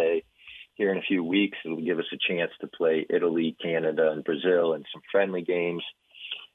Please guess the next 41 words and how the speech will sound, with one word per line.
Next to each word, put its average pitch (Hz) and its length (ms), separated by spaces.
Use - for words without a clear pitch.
and, 78 280
uh, 78 280
a - 140
chance 104 160
to 104 80
get 95 240
better. 98 240
And 90 100
then 90 60
we'll 87 120
come 92 200
back 87 280
in 85 100
July, 82 380
and 82 120
Coach 82 260
Charlie 80 280
will 78 80
get 80 160
us 76 160
in 76 80
the 71 60
weight 76 240
room 76 140
and 73 80
make 76 200
us 73 160
great. 73 320
But 80 260
this, 101 120
this 104 180
June's 110 440
been 80 300
great 90 260
for 76 200
us, 69 140
and 76 120
the - 120
kids 92 420
are, 73 260
um, 69 320